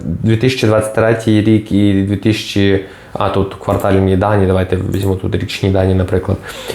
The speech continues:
Маємо дві тисячі чотирнадцятий рік і останні дванадцять місяців. Виручка чотирнадцять мільярдів в даному році і тридцять два мільярди за останні дванадцять місяців.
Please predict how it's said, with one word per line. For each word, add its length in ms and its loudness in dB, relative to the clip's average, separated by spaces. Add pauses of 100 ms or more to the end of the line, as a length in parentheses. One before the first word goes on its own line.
Маємо 260 4
дві 120 4
тисячі 340 -2
чотирнадцятий 640 2
рік 400 4
і 140 6
останні 580 2
дванадцять 420 0
місяців. 560 0 (300)
Виручка 800 2
чотирнадцять 720 0
мільярдів 520 2
в 40 -2
даному 360 2
році 320 2
і 80 2
тридцять 380 0
два 200 0
мільярди 480 2
за 120 2
останні 380 0
дванадцять 500 0
місяців. 640 2